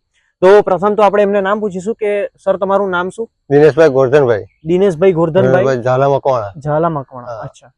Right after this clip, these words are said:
Speaker 1: રહેવાનું ક્યાં?
Speaker 2: નાપાળ.
Speaker 1: નાપાળ. જિલ્લો?
Speaker 2: આણંદ.
Speaker 1: આણંદ જિલ્લો.
Speaker 2: હા.
Speaker 1: અચ્છા. હવે તમે આ જે ઇન્ડિયા ગ્રો, ઇન્ડિયા ગ્રોની જે તમે પ્રોડક્ટ વાપરી, બરાબર, એનું રિઝલ્ટ તમને કેવું
Speaker 2: અમે
Speaker 1: લાગ્યું?
Speaker 2: ઇન્ડિયા ગ્રોની જે મા-, ડોંગરમાં દવા મારી,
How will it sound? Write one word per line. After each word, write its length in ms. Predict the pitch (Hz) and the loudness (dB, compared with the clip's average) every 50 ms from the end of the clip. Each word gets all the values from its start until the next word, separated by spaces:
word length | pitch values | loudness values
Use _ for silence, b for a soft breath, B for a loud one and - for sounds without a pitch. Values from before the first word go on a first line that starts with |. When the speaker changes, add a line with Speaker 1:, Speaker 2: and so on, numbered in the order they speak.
| _ - | _ -2
Speaker 1:
રહેવાનું 380 | 147 160 175 196 202 208 214 185 | 0 2 4 4 2 0 -2 -4
ક્યાં? 520 | 208 220 226 - _ _ 131 127 139 135 | -6 -8 -8 -10 _ _ -12 -10 -8 -4
Speaker 2:
નાપાળ. 420 | 123 131 135 131 151 139 123 107 92 - _ | -2 -2 0 2 2 2 2 2 -2 -8 _
Speaker 1:
નાપાળ. 360 | 139 147 151 151 - 143 135 | -2 -2 -2 -2 -2 -6 -6
જિલ્લો? 360 | 131 135 160 170 185 208 208 196 _ _ _ _ _ | -4 -4 -4 -2 -2 -2 -4 -4 _ _ _ _ _
Speaker 2:
આણંદ. 320 | 139 143 151 143 131 113 98 - _ - | 2 4 4 4 4 0 -2 -10 _ -2
Speaker 1:
આણંદ 300 | 147 165 180 185 175 156 | 0 2 2 2 0 -2
જિલ્લો. 300 | 143 143 131 127 120 - _ _ _ | -4 -8 -10 -12 -14 -18 _ _ _
Speaker 2:
હા. 100 | 127 117 | -8 -8
Speaker 1:
અચ્છા. 280 | 110 - - _ - - | -8 -8 -12 _ -10 -8
હવે 260 | 147 160 175 220 202 | -2 0 0 2 2
તમે 200 | 202 196 208 214 | 0 -2 0 0
આ 160 | 208 202 208 | 0 0 0
જે 160 | 170 175 214 | 2 2 2
ઇન્ડિયા 340 | 214 190 175 180 190 208 202 | 2 2 2 2 4 4 4
ગ્રો, 200 | 185 196 202 196 156 151 - _ _ _ | 4 2 -2 -2 -4 -8 -14 _ _ _
ઇન્ડિયા 260 | 170 170 180 196 208 | -8 -2 2 2 2
ગ્રોની 340 | 190 185 208 208 202 208 208 | 2 2 -2 -4 -4 -4 -4
જે 140 | 180 208 202 | -4 -4 -4
તમે 240 | - 202 202 208 190 - _ _ _ _ _ _ | -4 -4 -6 -6 -6 -8 _ _ _ _ _ _
પ્રોડક્ટ 320 | - 170 175 208 208 - 180 | -6 0 2 2 2 2 0
વાપરી, 360 | 175 175 175 208 190 170 139 _ _ _ _ _ 165 - | 0 0 0 0 -4 -8 -10 _ _ _ _ _ -8 -4
બરાબર, 280 | 147 151 185 190 208 208 - _ _ _ _ _ | 0 0 2 0 0 -4 -6 _ _ _ _ _
એનું 200 | 156 185 208 214 | 0 2 2 2
રિઝલ્ટ 280 | 180 165 143 190 208 190 | 2 2 2 0 2 2
તમને 220 | - 196 202 208 | 0 0 0 -2
કેવું 200 | 185 202 185 170 | 0 0 0 2
Speaker 2:
અમે 80 | 151 151 | 2 0
Speaker 1:
લાગ્યું? 100 | 143 143 | 0 0
Speaker 2:
ઇન્ડિયા 340 | 143 147 151 135 143 147 147 127 143 147 156 147 139 131 _ _ - 147 135 131 | 2 0 0 2 2 0 0 0 0 0 0 -2 -2 -6 _ _ -8 -6 -6 -6
ગ્રોની 220 | 123 135 123 135 | -4 -2 -2 0
જે 100 | 143 147 | 0 2
મા-, 200 | 139 139 139 143 147 - 120 120 120 113 _ _ _ - | 2 2 2 2 0 -4 -10 -16 -16 -16 _ _ _ -8
ડોંગરમાં 400 | 131 127 123 120 139 143 143 147 | -8 -6 -6 -4 -4 -4 -4 -2
દવા 220 | 139 131 135 139 | 0 0 0 2
મારી, 260 | 139 143 147 156 147 | 2 2 2 2 0